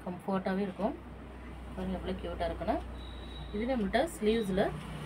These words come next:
இந்த மாதிரி டிசைன்ஸோட வந்துருங்க. பாருங்க எவ்வளோ கியூட்டா இருக்குன்னு பாருங்க. ரொம்ப அழகா இருக்கும். இதுல மட்டும் சைஸ் அவைலபிளா இருக்கு. எஸ் டூ டபுள் எக்ஸ்எல் சைஸ் வரைக்கும் நம்மகிட்ட அவைலபிளா இருக்கு. பாருங்க எவ்வளோ கியூட்டான கலெக்ஷன்ஸா இருக்குன்னு. நல்ல கியூட்டான ஒரு கிரீன்னே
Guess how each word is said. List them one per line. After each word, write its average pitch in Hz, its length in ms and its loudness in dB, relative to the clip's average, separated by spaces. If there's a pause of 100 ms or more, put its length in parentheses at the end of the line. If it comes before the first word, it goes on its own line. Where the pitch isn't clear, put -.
(120)
இந்த 185 160 2
மாதிரி 190 200 4
டிசைன்ஸோட 190 480 2
வந்துருங்க. 175 340 2 (800)
பாருங்க 196 300 2
எவ்வளோ 208 200 2
கியூட்டா 180 240 0
இருக்குன்னு 180 280 -4
பாருங்க. 196 260 -2
ரொம்ப 170 200 -4
அழகா 170 220 2
இருக்கும். 254 260 0 (880)
இதுல 262 160 4 (100)
மட்டும் 240 320 2
சைஸ் 190 300 2
அவைலபிளா 175 340 2
இருக்கு. 214 220 0 (1300)
எஸ் 285 220 2
டூ 220 60 4 (120)
டபுள் 202 200 4
எக்ஸ்எல் 262 320 0
சைஸ் 170 280 4
வரைக்கும் 175 240 0
நம்மகிட்ட 202 220 2
அவைலபிளா 165 300 2
இருக்கு. 190 240 -2
பாருங்க 170 300 0
எவ்வளோ 175 180 0 (100)
கியூட்டான 175 420 -2
கலெக்ஷன்ஸா 165 460 -4
இருக்குன்னு. 156 280 0 (600)
நல்ல 233 140 4 (100)
கியூட்டான 196 400 4
ஒரு 208 160 2
கிரீன்னே 185 300 2